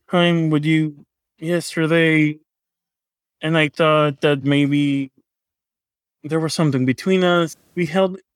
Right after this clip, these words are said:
hands basically all day, and I know y-,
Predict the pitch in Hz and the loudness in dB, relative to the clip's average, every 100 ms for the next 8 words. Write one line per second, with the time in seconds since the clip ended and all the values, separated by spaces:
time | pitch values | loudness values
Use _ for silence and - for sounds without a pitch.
0 | - 156 175 160 135 - - 165 180 175 | -4 0 2 2 0 -4 -8 -6 -4 -4
1 | 156 151 143 139 131 151 151 147 147 143 | -2 0 2 0 2 2 2 2 -2 -6
2 | _ _ _ _ _ _ _ _ - 151 | _ _ _ _ _ _ _ _ -4 0
3 | 147 143 147 151 156 165 | 0 0 0 0 0 -2